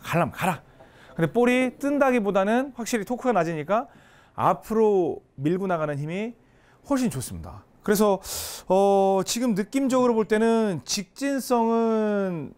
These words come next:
이 녀석이 더 좋아요. 엠피 육일칠이 훨씬 직진성이 좋은데, 아, 저희 구독자분들 중에는 옥스윙에 대해서 이제 질문을 많이 하시는데, 최근에 저희 구독자께서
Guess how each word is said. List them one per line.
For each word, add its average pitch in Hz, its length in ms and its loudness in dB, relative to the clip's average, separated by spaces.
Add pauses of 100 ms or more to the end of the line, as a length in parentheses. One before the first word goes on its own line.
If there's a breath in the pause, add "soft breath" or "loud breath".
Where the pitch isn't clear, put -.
(340)
이 165 120 0
녀석이 190 320 2
더 135 120 -4
좋아요. 92 360 -10 (640 soft breath)
엠피 202 520 0
육일칠이 180 480 0
훨씬 277 680 0
직진성이 185 640 -2
좋은데, 160 720 0 (720 soft breath)
아, 170 240 4
저희 226 240 2
구독자분들 214 640 -2
중에는 185 300 -4
옥스윙에 220 1080 -2
대해서 170 320 0
이제 143 120 -4
질문을 160 340 -4
많이 139 200 -2
하시는데, 127 760 -2
최근에 226 340 0
저희 160 140 -2
구독자께서 127 760 -2